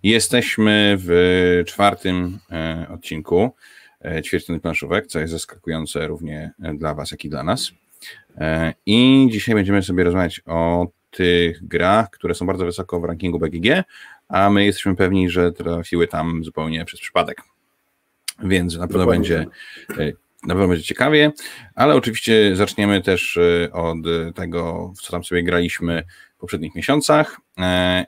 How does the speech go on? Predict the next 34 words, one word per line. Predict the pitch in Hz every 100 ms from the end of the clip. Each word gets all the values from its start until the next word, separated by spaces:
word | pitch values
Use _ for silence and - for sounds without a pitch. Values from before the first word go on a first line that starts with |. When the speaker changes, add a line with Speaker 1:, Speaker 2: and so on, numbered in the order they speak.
| -
Speaker 1:
a, | 104 110 120 120 117 117 107 104 95
e, | 92
ze | 98
mną | 101 95
jest | 90 - -
jeszcze, | 87 - - 87
bo | 92
ja | 98
się | 95
nazywam | 87 82
Kuba, | 80 85 143
Kuba | - 90 85
Polkowski, | 82 80 82 - -
a | 95 101
ze | 92
mną | 92
jest | 90 -
jeszcze | 85 - 87
Maciek | 87 87 - -
Matejko. | - - 90 87 - 78 _ _ _
Matejo, | - 110 110 101 92 _
cześć | 95 87
Maćku. | 71 - - - _ _ _ _ _ _ _ _
Speaker 2:
Cześć | - 117
Kuba, | - 117 117
cześć | 117 95
wszystkim. | - - - 92 90 - _ _ - _ _ - - - _ _ - _ _ -
Speaker 1:
No | 214
dobra, | 101 85 - - - -
co | - 214 226
ciekawego | 180 127 110 95 101 123
w |
takim | - - 101
razie, | 95 87 90 95 110